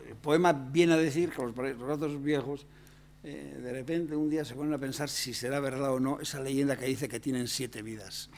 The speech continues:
<laughs> Y entonces va por ahí, ¿no? Claro, tiene que ver con, ¿no? Claro, es, es importante, ¿no? Y al final acaba el gato y dice, "Joder, pues si solo fueran dos tampoco estaría mal", y tal. Y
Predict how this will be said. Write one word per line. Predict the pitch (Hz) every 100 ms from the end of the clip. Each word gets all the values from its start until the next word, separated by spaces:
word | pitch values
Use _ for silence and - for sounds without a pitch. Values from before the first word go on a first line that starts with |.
| - 214
<laughs> | - - - 262 - - 240 - 233 - 226 - 427 - 214 - 185 185 180 160 - - - - - - - - 156
Y |
entonces | 143 190 175
va | 190
por | 151 151
ahí, | 143
¿no? | 143 165
Claro, | 165 151
tiene | 165 175 175
que | 156
ver | 147 156 151
con, | 156 135 127 147 - -
¿no? | 147 147
Claro, | 139 127
es, |
es | 147 139 147 160 160 170 156 -
importante, | 147 117 117 - 147 151 117 123
¿no? | 147
Y |
al | 120
final | 120 139
acaba | 143 156 127 123
el |
gato | 123 143 135 127
y |
dice, | 120 120
"Joder, | 143 117
pues | 113
si | -
solo | - 147 143
fueran | 156 139 123
dos | 156 -
tampoco | 113 151 147
estaría | - 117 101
mal", | 139 147 110
y |
tal. | 135 - - - - 226 -
Y | 139 131